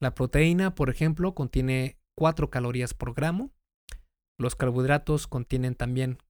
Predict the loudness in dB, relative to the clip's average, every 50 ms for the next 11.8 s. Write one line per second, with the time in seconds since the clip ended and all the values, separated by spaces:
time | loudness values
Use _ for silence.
0 | _ -4 -2 0 0 0 0 -2 -2 -2 -2 -2 -2 -2 -2 -4 -4 -4 -6 -4
1 | -2 0 0 0 0 0 -2 -4 -10 -18 _ _ _ _ _ _ _ _ -2 2
2 | 2 4 4 4 2 2 2 2 0 0 -2 -6 -4 0 0 2 2 2 0 0
3 | -2 -4 -2 0 2 4 4 4 2 2 0 0 0 0 0 -2 -4 -6 -10 -14
4 | -16 -12 -4 -2 0 0 2 0 -2 -2 -6 -8 -4 -2 0 2 2 2 2 2
5 | 0 0 0 0 0 0 -2 -2 -4 -4 -4 -2 -2 0 0 0 -2 -4 -6 -10
6 | _ _ _ -20 _ _ _ _ _ _ _ _ -2 0 2 4 2 2 0 -2
7 | -8 -12 _ -12 -10 -10 -10 -10 -12 -14 -16 -16 -18 -20 -20 _ _ _ _ -4
8 | 0 0 0 2 2 2 2 2 2 0 -2 -4 -6 _ _ -10 -6 -2 0 2
9 | 2 2 0 -2 _ -2 -2 0 0 -2 -4 -4 0 0 2 4 4 4 2 2
10 | 0 -2 -2 0 -2 0 0 0 -2 0 0 0 0 0 -2 -2 -2 -2 -2 -2
11 | -2 -2 -2 -2 -4 -2 0 0 0 0 0 -2 -2 -4 -6